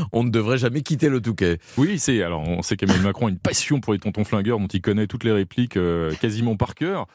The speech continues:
Speaker 2: Euh, et, et, et c'est vrai que, euh, l'évolution, euh, de, de, de, de, on sait que, euh, Emmanuel Macron rencontre des difficultés, et notamment que sa cote de popularité a quand même largement fléchi dans le, dans le pays depuis son élection. Et c'est l'inverse qui s'est produit au Touquet, notamment parce qu'il y a une ambiguïté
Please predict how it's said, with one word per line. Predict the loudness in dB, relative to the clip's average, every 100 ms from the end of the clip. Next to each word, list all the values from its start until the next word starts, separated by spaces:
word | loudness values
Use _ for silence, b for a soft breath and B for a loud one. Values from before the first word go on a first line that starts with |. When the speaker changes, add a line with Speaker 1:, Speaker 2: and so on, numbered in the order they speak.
| b b
Speaker 2:
Euh, | -2 0 -2 -2 -2 -4 -2
et, | 0
et, | 0 0 0 0
et |
c'est | 0 -2
vrai | -2 -2
que, | 0
euh, | 0 0 0 0
l'évolution, | 2 0 2 0 -2 -4 -2 0 0
euh, | -2
de, | 0 -2
de, | 0 0 0 0
de, | 0 0 0 -2 -2 -4
de, | -6 -8
on | -8
sait | -4 -2
que, | -2
euh, | -4 -4 -6
Emmanuel | -2 -2 0
Macron | -2 -2
rencontre | -2 0
des | -2
difficultés, | -2 -4 -2 -2 0 0
et |
notamment | 0 0 0
que |
sa | -2
cote | -2 -2
de |
popularité | -2 -2 -2 -2 -4
a |
quand | -4
même | -2
largement | -2 -2 -4
fléchi | -4 -4 -2 -2
dans | 0
le, | -2
dans | 0 -2
le |
pays | 0 -2 -2
depuis | -6 -8 -6
son | -2
élection. | -2 0 -2 -4 B B
Et | -4
c'est | 0
l'inverse | 0 0 -2
qui | -2
s'est | -4 -2
produit | -2 -2
au |
Touquet, | -2 0 0
notamment | 2 0 -2
parce | -2 -2
qu'il | 0
y |
a | 0 b -4
une | -2
ambiguïté | 0 0 0 2 0